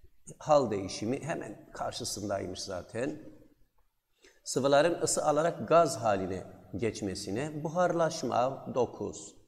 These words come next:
Evet arkadaşlar, maddelerin sıcaklığını ölçen termometredir.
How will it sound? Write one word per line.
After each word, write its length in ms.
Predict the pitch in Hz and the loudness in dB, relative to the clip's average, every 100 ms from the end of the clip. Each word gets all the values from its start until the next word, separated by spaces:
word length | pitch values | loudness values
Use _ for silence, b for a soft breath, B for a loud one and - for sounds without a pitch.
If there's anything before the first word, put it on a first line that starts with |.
| - | -8
Evet 260 | 104 82 | -8 -6
arkadaşlar, 800 | 87 92 - 127 123 135 131 - B B B | -8 -8 -4 -4 -2 0 0 -2 B B B
maddelerin 560 | 127 147 143 151 156 180 | 0 0 2 2 2 2
sıcaklığını 880 | 170 - 135 135 131 131 123 131 160 | 0 -2 0 2 2 4 4 4 4
ölçen 440 | 135 104 131 139 | 2 2 -4 -4
termometredir. 1080 | 156 160 160 160 165 160 160 160 160 160 - | -2 0 2 2 0 0 -2 0 0 -2 -4